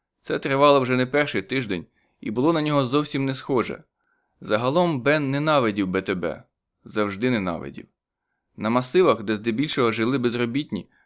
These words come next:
в кожній квартирі був такий телевізор. Так належало. Щоправда, екран ще дозволялося вимикати,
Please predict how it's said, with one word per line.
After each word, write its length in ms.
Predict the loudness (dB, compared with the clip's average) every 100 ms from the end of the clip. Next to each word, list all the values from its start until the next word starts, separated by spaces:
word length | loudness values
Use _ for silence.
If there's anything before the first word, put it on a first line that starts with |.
| _
в 80 | _
кожній 340 | -4 -2 -2 -2
квартирі 640 | -2 -2 0 0 0 -10 _ _
був 200 | -4 -4
такий 240 | -2 -4 -2
телевізор. 600 | 0 0 0 -4 -8 -12 _ _ -2
Так 240 | 0 0
належало. 600 | 0 2 0 -2 -8 -14 _ _ _ -20
Щоправда, 800 | -6 -6 -2 2 2 2 -2 -2
екран 420 | -4 -2 -2 -4
ще 220 | -4 -2
дозволялося 680 | -2 0 2 4 4 4 0
вимикати, 580 | -2 -2 2 2 0